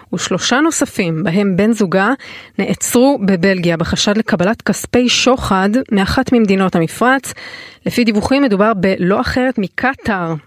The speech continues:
מארחת המונדיאל, בתמורה להשפעה על החלטות הפרלמנט. שלום, אה, תמר שווק, שליחת ידיעות אחרונות לפריז.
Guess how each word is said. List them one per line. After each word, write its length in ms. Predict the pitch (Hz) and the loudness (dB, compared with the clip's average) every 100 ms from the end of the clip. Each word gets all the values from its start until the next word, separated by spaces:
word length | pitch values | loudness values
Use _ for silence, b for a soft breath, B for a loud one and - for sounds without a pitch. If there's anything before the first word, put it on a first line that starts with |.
| _ | _
מארחת 420 | 196 180 190 220 214 | -4 -2 -2 0 2
המונדיאל, 580 | 202 196 226 269 214 214 B B B - | 2 4 4 4 2 -2 B B B -6
בתמורה 540 | 220 - 285 190 180 202 | -4 2 2 2 0 0
להשפעה 840 | 196 196 190 202 - - 190 247 | 0 0 0 -2 -2 -2 -2 0
על 80 | 277 | 2
החלטות 500 | 240 - 185 - 180 | 0 0 0 0 0
הפרלמנט. 560 | 170 170 170 175 - - B B B B B B | -2 -2 -2 -4 -8 -20 B B B B B B
שלום, 440 | - 185 196 233 254 | -4 0 2 4 4
אה, 220 | 247 240 - | 4 2 0
תמר 360 | 214 202 208 | 0 2 2
שווק, 420 | 208 - 208 269 - | 0 0 2 2 0
שליחת 680 | - - 190 - 226 233 | -2 -2 -2 -2 -4 -2
ידיעות 440 | 214 170 185 233 262 | -2 0 0 0 0
אחרונות 480 | - 220 185 170 | 0 2 2 0
לפריז. 640 | 170 - 170 160 170 - | -2 -2 -2 0 -2 -4